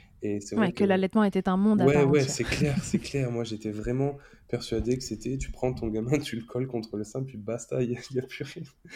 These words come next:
Speaker 1: Donc, c'est
Speaker 2: Ce serait tellement
Speaker 1: Ouais,
Speaker 2: cool si
Speaker 1: <laughs>
Speaker 2: c'était
Speaker 1: ouais,
Speaker 2: ça.
Speaker 1: c'est clair. Mais c'était pas, c'est pas ça. Et du coup, bah, c'est vrai que c'est surtout ça qui a, qui a été important, je pense,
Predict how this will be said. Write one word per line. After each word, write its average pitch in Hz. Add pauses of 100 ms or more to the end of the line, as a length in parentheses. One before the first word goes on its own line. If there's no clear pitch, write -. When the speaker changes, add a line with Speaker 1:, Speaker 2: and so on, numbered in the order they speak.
(300)
Speaker 1:
Donc, 143
c'est 107
Speaker 2:
Ce -
serait 233
tellement 226
Speaker 1:
Ouais, 185
Speaker 2:
cool 202
si 208
Speaker 1:
<laughs> -
Speaker 2:
c'était 196
Speaker 1:
ouais, 185
Speaker 2:
ça. 185
Speaker 1:
c'est 185
clair. - (1080)
Mais 139
c'était 139
pas, 120
c'est -
pas 139
ça. 139 (340)
Et 113
du 110
coup, 156
bah, 107
c'est -
vrai 135
que 135
c'est 120
surtout -
ça 151
qui 117
a, 107 (180)
qui -
a -
été 110
important, 107
je -
pense, 107